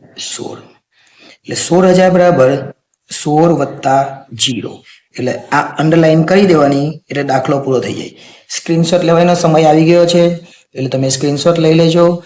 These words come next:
આખો દાખલો ગણજો, ઉપરની રકમ જોવી હોય તો એ રકમ પણ જોઈ લેજો,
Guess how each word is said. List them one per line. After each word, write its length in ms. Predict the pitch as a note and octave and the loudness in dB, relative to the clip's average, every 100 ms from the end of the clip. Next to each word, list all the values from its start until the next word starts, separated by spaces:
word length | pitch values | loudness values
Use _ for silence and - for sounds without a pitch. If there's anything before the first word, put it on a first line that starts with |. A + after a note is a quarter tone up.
| _ _ | _ _
આખો 300 | B2+ B2+ C#3+ | -6 -2 -2
દાખલો 360 | C#3 B2+ C#3+ D#3+ | 2 0 2 2
ગણજો, 600 | D#3+ D#3+ E3+ F3 F3 - - | 2 2 2 2 -2 -12 -10
ઉપરની 400 | C3+ D3 C#3 C#3 | -6 -2 0 0
રકમ 320 | C3 E3 E3 | -2 0 0
જોવી 240 | D#3+ D#3 | 2 2
હોય 80 | D#3+ | 2
તો 60 | E3 | 0
એ 40 | |
રકમ 360 | D#3 D#3+ F#3 F3+ | 0 0 0 0
પણ 220 | E3 D#3+ | 0 -2
જોઈ 500 | C#3 C3 B2+ C3 C#3 C3+ F3+ D#3+ | 0 -2 -2 -4 -8 -14 -14 -4
લેજો, 580 | E3+ F3+ D3 C3+ C#3 | 0 0 0 -4 -4